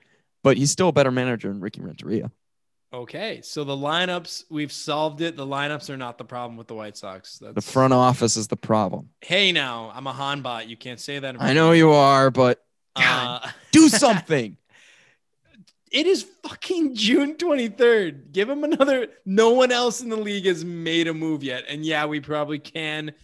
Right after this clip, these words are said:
Speaker 2: and ought to make the first move, but still, like, chill, chill, chill. It is June twenty-third. Okay, so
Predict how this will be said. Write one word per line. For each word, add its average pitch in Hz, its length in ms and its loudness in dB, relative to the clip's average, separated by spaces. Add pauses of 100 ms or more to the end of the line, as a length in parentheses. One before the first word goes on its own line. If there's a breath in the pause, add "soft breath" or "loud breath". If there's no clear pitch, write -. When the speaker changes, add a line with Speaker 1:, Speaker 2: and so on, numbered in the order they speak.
(180)
Speaker 2:
and 143 360 -10
ought 147 260 -6
to - 140 -10
make 147 240 -10
the 135 80 -14
first 143 400 -10
move, 180 340 -10
but 170 180 -8
still, 139 600 -6
like, 143 400 -10 (1120)
chill, 226 360 -4 (160)
chill, 185 380 -8 (360)
chill. 143 280 -10 (580)
It 139 160 -12
is 143 200 -20
June 180 400 -8
twenty-third. 139 560 -12 (340 soft breath)
Okay, 143 300 -6 (300 soft breath)
so 156 420 -2